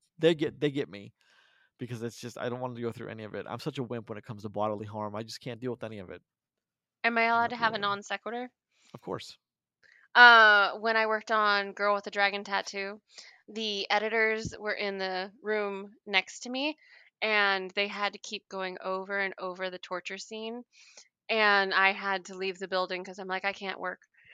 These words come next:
Speaker 2: with them keep doing the torture scene."
Speaker 1: Really?
Speaker 2: Yeah.
Speaker 1: That's a nice little aside there. I, I like that. It's an interesting, that was, that had to be, like, that was a long time ago. Girl with Dragon Tattoo came out,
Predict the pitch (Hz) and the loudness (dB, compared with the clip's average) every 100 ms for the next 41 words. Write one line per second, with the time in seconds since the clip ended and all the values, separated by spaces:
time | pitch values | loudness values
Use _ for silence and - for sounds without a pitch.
0 | - - 233 214 - 190 190 190 - 208 | -20 -2 2 2 4 2 0 -6 -12 -14
1 | _ _ 202 202 _ - 202 190 185 180 | _ _ -20 -20 _ -8 -4 -2 -4 -6
2 | - 185 190 190 196 190 185 _ _ _ | -6 -8 -8 -10 -10 -10 -12 _ _ _
3 | _ _ _ _ _ 117 156 226 110 95 | _ _ _ _ _ -14 -10 -10 -12 -16
4 | 120 _ _ _ _ _ _ _ _ _ | -20 _ _ _ _ _ _ _ _ _
5 | _ _ _ 196 175 175 _ _ 240 247 | _ _ _ -16 -14 -16 _ _ -20 -12
6 | 160 156 147 127 113 - - 170 101 107 | -10 -10 -10 -12 -12 -14 -16 -16 -16 -14
7 | 120 135 165 151 107 123 135 135 - 131 | -14 -14 -16 -16 -20 -18 -18 -18 -18 -18
8 | 123 120 _ _ _ _ _ _ _ _ | -18 -20 _ _ _ _ _ _ _ _
9 | 175 254 233 220 220 247 220 147 135 123 | -12 -10 -6 -2 0 0 -2 -4 -4 -4
10 | 113 107 - 254 120 110 123 135 175 131 | -8 -16 -14 -12 -12 -16 -16 -16 -16 -14
11 | 80 - 180 214 _ 143 185 160 117 123 | -14 -10 -10 -10 _ -8 -8 -8 -10 -10
12 | - 123 113 107 - - | -10 -10 -8 -8 -10 -16